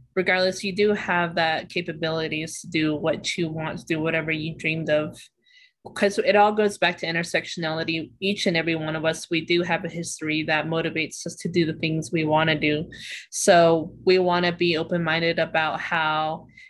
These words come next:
students can approach their goals and how they want to work towards it, rather than just simply putting them out and saying, you know, "You cannot do that. You don't have the resources, so you just should stop."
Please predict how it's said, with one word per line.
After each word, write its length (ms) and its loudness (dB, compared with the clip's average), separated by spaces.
students 760 0
can 640 2
approach 800 -2
their 400 0
goals 560 -4
and 120 -6
how 380 0
they 140 -2
want 200 -4
to 60 -6
work 260 -2
towards 500 -6
it, 220 -2
rather 300 2
than 240 -2
just 200 -4
simply 300 0
putting 380 0
them 120 -4
out 140 0
and 120 -6
saying, 280 -4
you 100 -4
know, 120 -4
"You 220 -6
cannot 400 -2
do 160 -2
that. 420 -2
You 100 0
don't 160 -4
have 200 0
the 100 -4
resources, 600 -6
so 160 0
you 220 -2
just 180 0
should 380 2
stop." 480 0